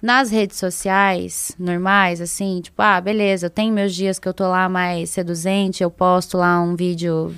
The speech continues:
biscoitando e tudo mais, tem, porque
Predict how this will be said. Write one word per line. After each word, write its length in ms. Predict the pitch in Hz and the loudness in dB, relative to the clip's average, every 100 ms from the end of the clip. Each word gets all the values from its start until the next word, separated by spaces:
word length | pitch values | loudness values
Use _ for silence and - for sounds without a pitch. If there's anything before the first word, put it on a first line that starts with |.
| 180 | -14
biscoitando 960 | 185 160 170 - 160 196 202 190 175 | -10 -6 -4 -4 0 2 4 4 2
e 20 | 170 | -2
tudo 200 | 175 175 | -2 0
mais, 400 | 190 202 196 - | 2 2 0 -2
tem, 360 | 233 208 214 220 - - - | 0 0 -2 -6 -14 -20 -8
porque 400 | - 269 294 285 | -2 0 2 0